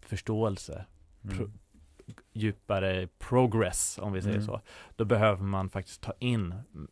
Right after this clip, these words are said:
Speaker 1: vad som är viktigt för
Speaker 2: Mm.
Speaker 1: religiösa och människor som inte köper det där paradigmet fullt ut. Annars
Speaker 2: Mm.
Speaker 1: kommer det bara vara fast i ett kulturkrig och,
Speaker 2: Mm.
Speaker 1: eh, skrikande.
Speaker 2: Ja, nej, men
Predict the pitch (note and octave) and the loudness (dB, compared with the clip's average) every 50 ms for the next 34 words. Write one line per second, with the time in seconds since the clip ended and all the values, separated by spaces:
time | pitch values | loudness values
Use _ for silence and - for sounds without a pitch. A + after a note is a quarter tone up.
0 | _ - G#2 G2 - A2 G#2 G2+ G2 - - F#2 F2+ F2+ F2 G2 F#2 - - - | _ -14 -12 -6 -2 0 2 2 0 -2 -4 -6 -6 -4 -4 -6 -8 -8 -10 -12
1 | F#2+ - - - - - F#2+ F2+ F2+ - - - - - - - - - G2+ G2 | -12 -12 -12 -14 -8 -8 -6 -6 -6 -8 -10 -14 -16 -20 -20 -20 -12 -10 -8 -6
2 | G2 G2 G2+ G2 - _ _ _ _ _ - F#2+ F#2+ G2+ A2 G#2+ - B2+ B2+ A#2+ | -6 -8 -10 -12 -16 _ _ _ _ _ -4 0 2 2 2 4 6 6 6 6
3 | - - - B2+ B2+ C3 G2+ G2 A2+ A#2 A2+ G#2 G2 F#2+ G#2 G2 F2+ G2+ G2+ G#2+ | 4 2 2 2 2 4 2 2 4 4 4 2 2 0 0 -2 -2 -2 -2 -2
4 | A#2+ A#2+ A2 F#2+ F2+ - - G#2 G2+ - - G#2 F#2+ E2+ - - - F#2 F2+ F2+ | 0 0 0 0 -2 -4 -4 -6 -4 -4 -2 -2 -2 -2 -4 -6 -6 -6 -4 -6
5 | E2+ - - F#2+ F#2 F2+ F#2 E2+ E2+ F2 F2 - - - G2+ F#2+ F2 - - - | -6 -6 -6 -6 -4 -4 -4 -4 -4 -6 -6 -6 -6 -4 -4 -4 -4 -4 -4 -4
6 | C2+ - - - - - - - _ _ - - G2+ G#2+ A2 A2 G#2 G2+ G2+ - | -4 -4 -4 -8 -18 -20 -20 -20 _ _ -6 -4 0 2 2 0 0 -2 -4 4
7 | - B2 A#2+ A#2 A2 G2 F#2 F2+ F2 F2+ F2+ F2+ F2+ F2+ F2+ F2+ F2+ F#2 - - | 6 6 6 6 4 2 0 0 0 -2 -2 0 0 -2 -2 -2 -4 -4 -2 -4
8 | A2 A2 - - - F#2 F2 - - - - - - G2+ - - A2 G2+ F#2+ - | -4 -4 -4 -8 -8 -8 -8 -10 -16 -20 -12 -6 -6 -6 -2 -2 -2 -2 -2 -6
9 | - - G2+ F#2+ F#2+ G2 G2 G2+ - - F#2+ F#2+ F#2+ F#2+ G2 - F#2 - F#2+ F#2+ | -6 -8 -6 -6 -6 -8 -10 -10 -10 -8 -8 -6 -6 -8 -8 -8 -8 -8 -8 -8
10 | F#2 F2+ F2 F2 F2 F2+ F2 E2+ E2+ F#2+ G#2+ - - - G#2 G2 F#2 - - G2+ | -10 -10 -10 -10 -10 -12 -12 -12 -12 -12 -14 -12 -6 -4 -4 -4 -4 -8 -10 -10
11 | G2+ G2+ - - - _ _ _ _ _ _ _ _ - G#2+ G#2+ A2 A#2 A#2 A#2+ | -10 -10 -12 -16 -20 _ _ _ _ _ _ _ _ -4 -2 0 0 2 0 0
12 | A#2+ A#2 | -2 -4